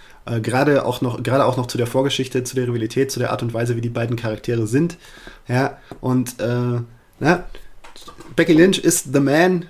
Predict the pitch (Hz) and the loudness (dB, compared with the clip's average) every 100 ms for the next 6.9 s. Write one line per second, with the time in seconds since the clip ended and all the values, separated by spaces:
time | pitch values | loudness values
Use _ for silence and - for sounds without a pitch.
0 | - 143 170 143 - - 139 143 139 135 | -6 -2 -2 -2 -4 -2 2 4 2 2
1 | 139 139 135 135 139 131 - 131 131 110 | 2 2 2 2 2 0 -2 4 4 4
2 | 131 - - 123 123 120 113 - 156 123 | 2 0 0 2 0 0 -2 2 2 2
3 | 131 - 123 120 120 - 143 135 113 113 | -2 -2 -2 0 -2 0 -2 -2 -4 -4
4 | 113 113 110 104 110 120 120 117 120 107 | -4 -6 -6 -8 -4 -2 0 0 -2 -2
5 | 113 113 113 104 120 139 - - - - | -4 -4 -4 0 0 0 -6 -14 -14 -8
6 | 131 135 135 131 127 127 - 139 131 | -2 2 4 2 2 0 2 2 0